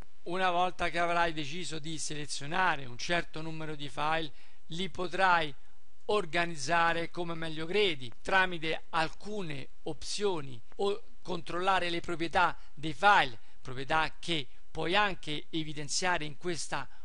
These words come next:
colonna in basso. In questo caso avrò selezionato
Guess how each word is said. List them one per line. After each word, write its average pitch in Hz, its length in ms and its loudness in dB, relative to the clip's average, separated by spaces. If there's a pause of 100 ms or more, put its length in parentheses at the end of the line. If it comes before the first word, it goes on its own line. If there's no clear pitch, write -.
colonna 196 720 2 (260)
in 165 180 -2
basso. 170 460 4
In 113 80 -4
questo 123 280 -4
caso 147 280 -2
avrò 143 180 -2
selezionato 151 880 -2